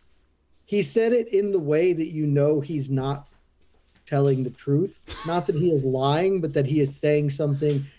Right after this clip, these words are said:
He is trying to will something into an existence by saying it, it exists currently. He was like, "Yeah, there's been some interest in me going up to light heavy." That's, that's like a thing. It's like, "No, there hasn't. No one has talked about it. No one cares about it."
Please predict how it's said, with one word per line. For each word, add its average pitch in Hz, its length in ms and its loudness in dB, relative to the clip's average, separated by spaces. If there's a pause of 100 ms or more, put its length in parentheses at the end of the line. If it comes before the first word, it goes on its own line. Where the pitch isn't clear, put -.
He 196 140 0
is 175 140 0
trying 175 440 -2
to 170 140 -8
will 143 440 2
something 160 480 -6
into 156 380 -2
an 139 340 0
existence 139 680 -2
by 135 240 0
saying 135 540 0
it, 131 120 -4 (300)
it 139 80 0
exists 131 480 -2
currently. 180 580 0 (300)
He 160 80 0
was 160 160 0
like, 156 240 0 (240)
"Yeah, 277 240 2
there's 214 180 0
been 196 240 0
some 202 160 -6
interest - 480 -6
in 147 140 -4
me 139 100 -4
going 139 260 -2
up 139 180 -6
to 143 60 -4
light 139 200 0
heavy." 151 180 0
That's, 175 360 -4
that's 196 320 0
like 208 160 2
a 190 60 2
thing. 208 220 0
It's 160 80 -4
like, 165 220 0
"No, 190 240 2
there 175 160 2
hasn't. 147 400 -2
No 143 140 2
one 151 160 0
has 139 120 -4
talked 139 300 -4
about 131 180 -4
it. 123 140 -6 (300)
No 147 120 2
one 127 200 0
cares 156 340 0
about 123 260 -4
it." 123 160 -4